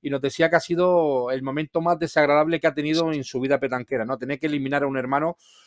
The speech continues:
eh, si por él fuera, no jugaba la partida y eso, bueno, pues digno de reconocer también para el amigo Raúl, amigo Cole.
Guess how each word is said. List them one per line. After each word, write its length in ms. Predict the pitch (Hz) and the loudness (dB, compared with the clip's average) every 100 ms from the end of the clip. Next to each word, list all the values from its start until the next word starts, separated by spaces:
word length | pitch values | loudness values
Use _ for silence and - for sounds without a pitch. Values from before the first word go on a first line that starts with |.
| _ _ | _ _
eh, 280 | 120 117 113 | -4 -2 -4
si 320 | - 123 131 _ | -4 -4 -4 _
por 160 | 131 151 | 0 2
él 120 | 143 | 2
fuera, 320 | 147 156 156 | 4 4 4
no 200 | 139 156 | 2 0
jugaba 300 | - 151 151 | 2 4 6
la 100 | 147 | 6
partida 420 | 135 - 143 151 | 4 2 2 2
y 100 | 131 | 2
eso, 320 | 135 - 143 110 | -2 0 0 0
bueno, 240 | 90 82 | -6 -12
pues 200 | 98 95 | -14 -16
digno 320 | 107 147 147 139 | -6 -4 0 2
de 120 | 139 | 4
reconocer 540 | 147 147 127 - 139 | 4 2 -2 0 0
también 360 | 135 123 135 131 _ _ _ | 0 0 0 -2 _ _ _
para 180 | 127 123 | 4 6
el 80 | 117 | 4
amigo 680 | 131 127 123 120 110 113 - | 4 4 4 4 2 -2 -8
Raúl, 380 | 113 120 156 120 | 0 2 4 2
amigo 280 | 113 107 | 0 -2
Cole. 380 | 151 139 90 - | 0 0 -2 -10